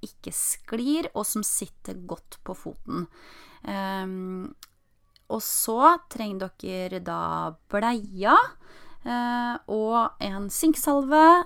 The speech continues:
og en vogn å sove i, eh, til barnet, hvis det fortsatt sover. Eh, og det gjør det jo gjerne hvis det er barn som er helt ny i barnehagen, ettåringer og toåringer. Og så trenger du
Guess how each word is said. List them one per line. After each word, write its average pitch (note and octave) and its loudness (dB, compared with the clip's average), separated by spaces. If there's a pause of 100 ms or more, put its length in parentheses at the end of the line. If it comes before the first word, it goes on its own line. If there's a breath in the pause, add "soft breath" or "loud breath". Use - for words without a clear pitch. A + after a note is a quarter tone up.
(140)
og G#3+ -4
en G3+ -6
vogn F#3 -4
å F#3 -12
sove E3 -4
i, B3 2 (480 loud breath)
eh, G3 -6
til G3 -10
barnet, G#3 4 (160)
hvis B3+ -4
det G#3+ -4
fortsatt - -10
sover. - -4 (400)
Eh, G3 -8
og G3 -6
det F#3 -2
gjør D3+ -2
det D#3 -4
jo D#3+ -2
gjerne E3+ -2
hvis - -14
det - -8
er - -8
barn F3 -6
som - -6
er D#4+ 2 (180)
helt - -8
ny F#3 -10
i F#3+ -6
barnehagen, - -6
ettåringer - -8
og - -8
toåringer. - -10 (640 loud breath)
Og D4 2
så C4 2
trenger G3+ -4
du A#3+ 0